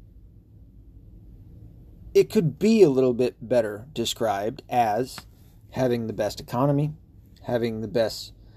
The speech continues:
um, military self-defense force. And what I mean by that is all of the different militias that we've had, having this, all, having the best laws,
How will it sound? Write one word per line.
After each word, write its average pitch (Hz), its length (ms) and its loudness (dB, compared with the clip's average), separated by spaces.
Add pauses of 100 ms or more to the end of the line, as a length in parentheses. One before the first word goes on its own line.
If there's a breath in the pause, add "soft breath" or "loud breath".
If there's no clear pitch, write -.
(340 soft breath)
um, 107 560 -4 (1300)
military 143 640 4
self-defense 143 840 0
force. 185 520 -2 (100)
And 117 160 -6
what 104 140 -2
I 127 180 4
mean 127 220 0
by 104 180 -2
that 107 320 -2
is 113 300 -4
all 117 280 2
of 110 220 -2
the 107 260 -8
different 120 400 -6
militias 120 680 -4 (680 soft breath)
that 120 220 0
we've 120 460 -2 (520)
had, 120 420 2 (140)
having 123 320 -2
this, - 220 -10
all, 135 340 4 (760)
having 170 800 4 (120)
the 139 300 0
best 131 420 0
laws, 113 720 -4